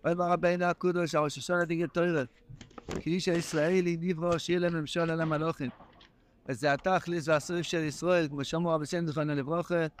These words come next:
"עשיתם צדיקים שיהיו בחיצוסון לפנים מלאך השורש", שנאמר, "כועס יאמר ליעקב ולישראל, מה הפועל כן?"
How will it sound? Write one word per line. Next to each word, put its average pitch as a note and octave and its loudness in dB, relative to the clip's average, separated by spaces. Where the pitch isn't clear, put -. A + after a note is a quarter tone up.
"עשיתם F#3+ 0
צדיקים F3 0
שיהיו E3+ 0
בחיצוסון E3+ 0
לפנים E3+ -4
מלאך D#3+ -2
השורש", D#3+ 0
שנאמר, E3+ 0
"כועס F3+ 0
יאמר F3+ 2
ליעקב E3+ 2
ולישראל, F3 0
מה F3+ 2
הפועל F3 2
כן?" F3+ 0